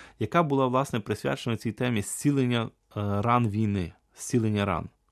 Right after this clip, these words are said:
В цьому контексті комісії з питань душпастерства в охороні здоров'я було доручено розробити спільно з Українським католицьким університетом таку навчально-формаційну програму для всіх священнослужителів, щоб всі священнослужителі пройшли ось цю програму.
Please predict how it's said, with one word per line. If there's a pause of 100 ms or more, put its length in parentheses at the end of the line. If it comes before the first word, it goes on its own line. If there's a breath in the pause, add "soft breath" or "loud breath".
(120)
В
цьому
контексті
комісії
з (200)
питань
душпастерства
в
охороні
здоров'я
було
доручено (220)
розробити
спільно
з
Українським
католицьким
університетом
таку
навчально-формаційну
програму
для
всіх
священнослужителів,
щоб
всі
священнослужителі
пройшли
ось
цю
програму.